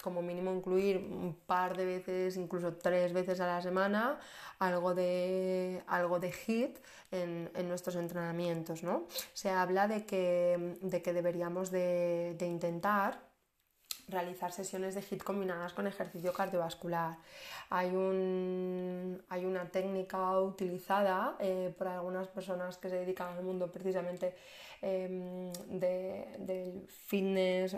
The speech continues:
o al mundo del culturismo, que es hacer, realizar, cuando quieren bajar esta grasa, ¿no? Es hacer hit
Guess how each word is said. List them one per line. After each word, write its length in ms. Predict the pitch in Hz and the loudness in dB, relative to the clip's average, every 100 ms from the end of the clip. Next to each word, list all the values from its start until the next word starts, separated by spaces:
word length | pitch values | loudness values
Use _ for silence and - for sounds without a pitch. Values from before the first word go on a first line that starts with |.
| - | -2
o 220 | 185 180 | 0 0
al 140 | 180 | 0
mundo 320 | 180 180 180 180 | 0 2 4 4
del 240 | 175 175 | 4 2
culturismo, 800 | 180 165 180 208 214 196 196 226 | 0 2 4 4 4 2 2 2
que 440 | 202 180 175 180 | 0 2 4 4
es 140 | 185 - | 2 0
hacer, 420 | 180 175 180 175 | -6 -2 -2 -2
realizar, 380 | 180 170 170 - - | -2 -4 -4 -10 -6
cuando 220 | 175 170 | -4 -2
quieren 400 | 175 175 180 175 | -2 -2 -2 0
bajar 460 | 170 - 180 175 175 | -2 0 0 2 0
esta 220 | 170 156 | -2 -6
grasa, 420 | 170 196 208 202 | 0 2 4 4
¿no? 140 | 190 | 2
Es 80 | 202 | 0
hacer 280 | 185 180 175 - - - - | 0 0 -2 -2 -14 -16 -4
hit 440 | 233 226 233 | 0 2 0